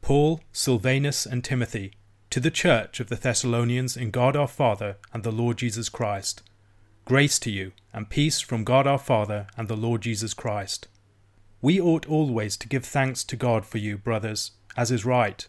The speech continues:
because your faith is growing abundantly, and the love of every one of you for one another is increasing.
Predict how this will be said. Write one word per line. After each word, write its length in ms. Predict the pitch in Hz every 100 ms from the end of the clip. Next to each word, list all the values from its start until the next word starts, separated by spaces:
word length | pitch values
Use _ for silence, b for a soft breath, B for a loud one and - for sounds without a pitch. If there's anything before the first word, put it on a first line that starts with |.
| _
because 320 | - 113 143
your 140 | 135 127
faith 420 | - 151 147 -
is 140 | 135
growing 340 | - 135 135 135
abundantly, 720 | 113 127 139 135 120 104 98 - b -
and 160 | - 127
the 80 | 120
love 300 | 127 170 170
of 100 | 139
every 280 | 143 139
one 240 | 123 127 143
of 120 | 127
you 200 | 123 120
for 180 | 123 117
one 160 | 123
another 320 | 123 120 113 117
is 160 | 110
increasing. 580 | 123 117 127 110 - 98